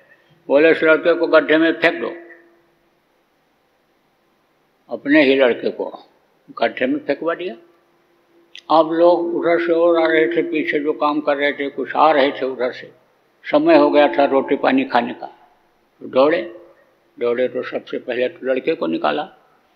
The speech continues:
और फिर उसके बाद इनको मार मारने लगे कि, "गुरु जी के लड़के को तुमने, अ, फेंक दिया, मार डाला, तुम तो हत्यारा है, अ, तो गुरुद्रोही है और तो यह है और तो कलंक है यहाँ से।"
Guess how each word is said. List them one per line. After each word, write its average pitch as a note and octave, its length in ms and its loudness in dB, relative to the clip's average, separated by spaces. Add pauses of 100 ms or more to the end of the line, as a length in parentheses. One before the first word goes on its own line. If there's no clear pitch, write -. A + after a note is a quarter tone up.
(280)
और A#2+ 200 -4
फिर A#2 80 -6
उसके A2+ 280 -10
बाद A#2 200 -6
इनको A#2+ 260 -12
मार D#3+ 240 -4
मारने E3 340 -6
लगे D#3+ 200 -10 (640)
कि, B2+ 60 -14
"गुरु C#3 280 -6
जी C3 120 -12
के D3 220 -4
लड़के D3 300 -6
को C#3+ 160 -12
तुमने, D3 300 -12 (520)
अ, - 40 -10
फेंक - 340 -4
दिया, D#3+ 240 -6 (340)
मार A2+ 240 0
डाला, E3+ 260 0
तुम - 200 -14
तो - 220 -12
हत्यारा D3 460 -2
है, - 340 -8 (180)
अ, A#2+ 80 -10
तो A2+ 180 -14
गुरुद्रोही A#2+ 600 -2
है C#3+ 240 -2
और B2 140 -8
तो A#2 180 -14
यह C#3+ 180 -2
है C3+ 300 -8 (260)
और G#2+ 120 -18
तो A#2+ 120 -10
कलंक D3+ 380 2
है C#3+ 120 0
यहाँ C3+ 200 -2
से।" D3+ 160 -12